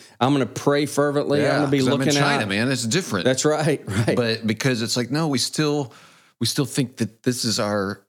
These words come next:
Speaker 2: this
Speaker 1: This
Speaker 2: could be our empire.
Speaker 1: Right, right.
Speaker 2: And so it's just, let's, let's force, let's force our way to make it that way again.
Speaker 1: Yeah.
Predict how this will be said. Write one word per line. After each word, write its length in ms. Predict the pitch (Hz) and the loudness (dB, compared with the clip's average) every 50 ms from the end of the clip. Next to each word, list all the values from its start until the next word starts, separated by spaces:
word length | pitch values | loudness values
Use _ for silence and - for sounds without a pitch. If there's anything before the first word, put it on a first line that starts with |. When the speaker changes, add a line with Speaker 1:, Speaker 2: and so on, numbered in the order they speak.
| _ _ | _ _
Speaker 2:
this 140 | _ - - | _ -6 -2
Speaker 1:
This 160 | 107 107 - - | 0 0 0 0
Speaker 2:
could 80 | 127 | 0
be 100 | 113 123 | 0 0
our 80 | 113 110 | 2 2
empire. 500 | 120 135 156 - 107 78 64 62 64 64 | 0 0 -2 -2 -4 -4 -4 -4 -2 0
Speaker 1:
Right, 320 | 117 110 110 113 110 - - - - - | 0 2 2 0 0 -2 -4 -8 -4 -2
right. 300 | 110 113 113 101 - - - | 0 0 2 0 -2 -4 -4
Speaker 2:
And 160 | - 104 107 | -2 -2 0
so 140 | 110 - 113 | 0 0 -2
it's 140 | 110 110 - | -2 -2 -2
just, 220 | 131 110 - - | -2 -4 -4 -4
let's, 240 | - 101 113 113 - | -4 -4 -4 -2 -2
let's 140 | 117 113 - | -4 -4 -2
force, 320 | - - 123 123 120 - - _ _ _ | -2 -2 0 0 -2 -4 -8 _ _ _
let's 160 | 113 110 - | -4 -4 -4
force 320 | - - 127 120 123 - - | -4 -2 -2 -2 -2 0 0
our 140 | 117 104 98 | 0 0 0
way 680 | 95 104 104 104 101 101 101 101 98 101 101 98 98 98 - - - _ _ | 0 0 0 0 2 0 2 2 0 0 0 -2 -4 -6 -10 -20 -20 _ _
to 80 | - - | -4 -2
make 260 | 85 98 101 101 - | -2 0 -2 -2 -4
it 120 | 98 80 - | -4 -4 -4
that 200 | - 69 - 76 | -4 -4 -4 -4
way 180 | 80 78 71 | -4 -2 -4
again. 380 | 67 67 69 71 67 65 67 - | -4 -4 -4 -4 -4 -4 -2 -2
Speaker 1:
Yeah. 180 | 101 92 90 | -2 -2 -4